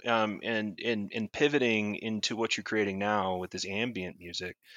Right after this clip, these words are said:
is just really brilliant. You know, I see a lot of parallels between, like, what Brian Eno has done with his music. And another, um, uh, artist that I think of when I listen to it is, uh, David Wingo, um,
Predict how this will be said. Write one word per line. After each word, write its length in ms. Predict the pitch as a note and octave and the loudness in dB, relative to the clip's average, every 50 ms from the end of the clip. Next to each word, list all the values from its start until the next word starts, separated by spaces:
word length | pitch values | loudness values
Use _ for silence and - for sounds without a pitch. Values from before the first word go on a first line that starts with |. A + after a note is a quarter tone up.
| - - - - - _ - | -20 -20 -20 -20 -20 _ -4
is 80 | - A2+ | 0 4
just 160 | C#3 D3 C#3+ | 4 6 6
really 160 | D#3 D3 C3 | 6 6 4
brilliant. 560 | A2 G2 A#2 A2+ A2+ A2+ G#2+ G#2 G#2 G2+ F#2+ - - | 4 4 6 6 8 8 6 6 4 2 0 -2 0
You 100 | A#2+ A2 | 2 2
know, 80 | A2+ - | 4 6
I 120 | A#2+ C3 | 6 6
see 180 | C3+ - - E3+ | 8 8 6 8
a 80 | D#3 | 10
lot 140 | C#3+ C#3 B2+ | 10 10 10
of 80 | B2 - | 8 8
parallels 460 | - B2 A#2 A2+ A2+ A2 G#2+ G#2 - | 8 10 10 10 10 10 8 6 4
between, 760 | - - - - - A2+ G#2 G#2 G2+ G#2 G2+ G2 G2+ F#2+ - | -2 -6 -8 -4 -2 0 0 2 2 2 0 0 -2 -2 0
like, 220 | G#2 G2+ G2 F#2+ - | 2 2 2 0 0
what 220 | - G#2 G2 - | 0 0 0 2
Brian 260 | - G2+ G2 G2 F#2 F#2 | 2 0 0 0 0 -2
Eno 500 | F#2 G2 G2 G2 F#2+ F#2 F#2 F#2+ F#2+ G2 | -2 -2 0 0 2 2 2 0 0 -2
has 180 | G#2 G2 F#2 - | -2 -4 -4 -2
done 160 | F#2+ F#2 F#2 | -4 -4 -2
with 100 | F2+ F#2+ | -2 -4
his 140 | F#2+ F#2 F#2+ | -4 -4 -4
music. 420 | F#2 F#2 F#2 F2+ F#2+ F2+ F2+ - _ _ - - - - - - - - _ - | -4 -4 -2 -2 -2 -2 -2 -4 _ _ -20 -20 -20 -20 -20 -20 -20 -18 _ -2
And 100 | B2 A#2 | 2 4
another, 580 | A#2 A#2 B2+ C3+ C3+ C#3+ C3+ B2+ B2 A#2+ - - | 6 8 8 8 10 10 10 10 10 8 6 6
um, 540 | A#2 A2+ G#2+ G#2+ G#2 G2+ G2 G2+ G2+ - - _ _ _ _ - | 6 6 6 6 4 4 2 0 -2 -6 -8 _ _ _ _ 0
uh, 280 | A2+ A2+ G#2+ G#2 G2+ - | 2 4 4 4 2 4
artist 360 | - A2 A#2 A2+ A2 G#2 - - | 6 8 8 8 8 6 4 2
that 100 | A2+ G#2+ | 4 6
I 120 | A2+ C3+ | 6 6
think 260 | - - A2+ G2+ - | 6 4 0 0 2
of 160 | G#2+ G2+ F#2 | 2 2 2
when 80 | G#2 G2 | 2 0
I 40 | G2 | 0
listen 200 | F#2 - G#2 F#2+ - | 0 -2 -2 -4 -4
to 160 | - G2 F#2+ | -4 -2 0
it 180 | F#2+ F#2+ F#2 - | 0 -2 -2 -4
is, 320 | - G2+ G2 F#2 F2+ - - | -4 -2 -2 -2 0 0 0
uh, 120 | F#2+ F2+ F2+ | 0 0 0
David 240 | G2+ G2 F#2 F#2+ F2+ | -2 -2 -2 -2 -4
Wingo, 640 | F2+ F#2+ G2+ A2+ A2 G2+ F#2+ F2+ F2+ F2+ F2+ F2+ _ _ _ _ _ _ _ _ _ - | -4 -2 -2 0 2 2 2 2 2 0 -2 -4 _ _ _ _ _ _ _ _ _ -6
um, 640 | G2+ G2 F#2+ F#2+ F#2+ F#2 F#2 F#2 F2+ F2+ F#2 F#2 D#2 | -2 0 0 2 2 0 0 -2 -4 -4 -6 -8 -8